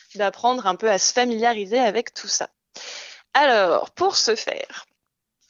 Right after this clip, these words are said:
bien sûr, euh, je vous propose, euh, des petites idées. Donc, pour apprendre à mieux connaître, euh, tout ce qui va être, euh, plantes sauvages, je vous propose une chaîne YouTube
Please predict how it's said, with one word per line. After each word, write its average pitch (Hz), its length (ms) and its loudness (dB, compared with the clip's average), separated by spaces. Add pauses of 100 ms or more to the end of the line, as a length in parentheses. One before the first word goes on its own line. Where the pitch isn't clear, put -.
(280)
bien 220 340 0
sûr, 262 400 0
euh, 190 240 2
je 190 180 -2
vous 285 220 0
propose, 214 560 0
euh, 185 140 2
des 208 180 -2
petites 254 280 -10
idées. 180 300 -2 (720)
Donc, 269 520 -4 (160)
pour 381 260 -2
apprendre 311 500 0
à 202 100 2
mieux 254 240 -2
connaître, 277 540 0
euh, 208 180 2
tout 311 160 -8
ce - 60 -2
qui 240 140 -6
va 208 80 2
être, 277 280 0
euh, 196 120 -2
plantes 294 380 -2
sauvages, 254 840 2 (100)
je 196 180 -8
vous 254 100 -4
propose 262 720 -6 (260)
une 330 200 -8
chaîne 294 340 0
YouTube 240 480 -8